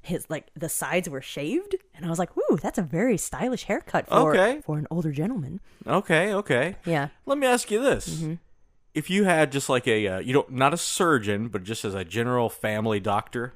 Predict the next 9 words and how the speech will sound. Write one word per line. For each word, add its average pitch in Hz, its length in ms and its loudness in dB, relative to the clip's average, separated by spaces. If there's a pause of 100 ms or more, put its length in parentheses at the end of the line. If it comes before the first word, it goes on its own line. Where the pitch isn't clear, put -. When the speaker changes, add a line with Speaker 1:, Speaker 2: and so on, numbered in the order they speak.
Speaker 1:
I 190 100 -2
hope 311 180 0
I 196 80 6
don't 175 220 0
have 165 140 0
a 147 40 2
surgeon. 123 480 -4
Speaker 2:
<laughs> - 1040 -8
A 127 100 4